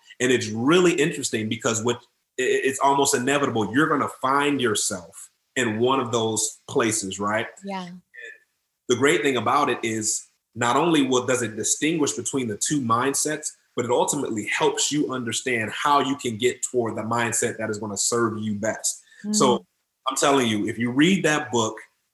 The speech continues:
Speaker 1: read it again and read it again after you've read it again, because it will change your life if you can understand the principles that that book, uh, explains, okay?
Speaker 2: Mm-hmm.
Speaker 1: Rich Dad Poor Dad is book number two, okay? The last book that I'll recommend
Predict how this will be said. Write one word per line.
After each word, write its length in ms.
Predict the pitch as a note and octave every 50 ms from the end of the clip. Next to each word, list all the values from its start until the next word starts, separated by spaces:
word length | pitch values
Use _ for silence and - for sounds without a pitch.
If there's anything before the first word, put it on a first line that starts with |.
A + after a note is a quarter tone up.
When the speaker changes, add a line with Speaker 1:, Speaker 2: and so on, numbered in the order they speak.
| _ _ _ -
Speaker 1:
read 300 | G#2+ A#2 B2+ C#3 D#3 D#3
it 200 | D#3 C#3+ - -
again 480 | B2+ A2+ A#2+ C3 C3+ C#3+ C#3+ D3+ D#3+ -
and 180 | - A#2+ A2+ A2+
read 220 | A#2 B2+ C#3 C#3+
it 100 | C3+ C3
again 260 | B2+ A#2+ C3 B2+ B2 B2
after 260 | A#2+ A#2 A2+ - A#2
you've 140 | A2+ G#2 A2
read 160 | A2+ A2 G#2+
it 60 | G#2
again, 280 | G2+ F#2+ A2 G#2 G2 F#2
because 300 | F#2+ G2 - A#2 G#2 -
it 260 | - C3 C3+ A#2 A#2+ A2+
will 280 | A#2+ B2 B2 B2 B2+
change 340 | - - B2+ A#2 A#2 A2 G#2
your 100 | A2+ G#2+
life 260 | G#2 G#2+ G#2+ G#2+ G#2+ -
if 120 | G#2 -
you 80 | - A#2
can 160 | A2+ - G#2+ - _ -
understand 800 | C#3 C3+ C#3 C#3 C#3 C#3 C3+ - - - B2+ B2 B2 A#2+ A#2 A2+
the 60 | G2+
principles 720 | - - - C#3 C3+ B2+ - - G#2+ G2+ G2+ G2 G2 -
that 140 | - G2+ - -
that 340 | A2+ A#2 B2 - - G#2+ G2+
book, 260 | B2+ B2 A#2 - - - - _ _ _ _ _ _ _ -
uh, 380 | G#2+ G#2+ G#2 G2+ G2 F#2+ F#2 F2+ - - - _ -
explains, 720 | A#2 G#2 - - - - A#2 A2 F#2+ - - - - - -
okay? 320 | G2 - A#2+ A2+ A2+ A#2 -
Speaker 2:
Mm-hmm. 140 | - - F#3+ F3+
Speaker 1:
Rich 180 | C#3 A#2 A2+ A#2+
Dad 180 | B2+ A#2+ A#2 -
Poor 140 | - B2+ A#2+
Dad 220 | A#2 A#2 A2+ A2+ -
is 120 | - G2+ G2
book 240 | F#2+ G#2 G2+ - G2+
number 240 | G2+ G2 G2 G2
two, 200 | - - - F2+ F#2 _ _ _ _ _ -
okay? 220 | A2+ A2 A#2 A2+ - - - - _ _ _ _ _
The 60 | - A#2+
last 380 | B2 D3 E3 F#3 G3 E3+ -
book 160 | C#3 C#3 A#2 A2
that 100 | A#2 A2
I'll 120 | A2 A2
recommend 640 | G#2 A2 A2 G#2 - A2 G#2 G#2 G2 F#2+ F#2 G2 G2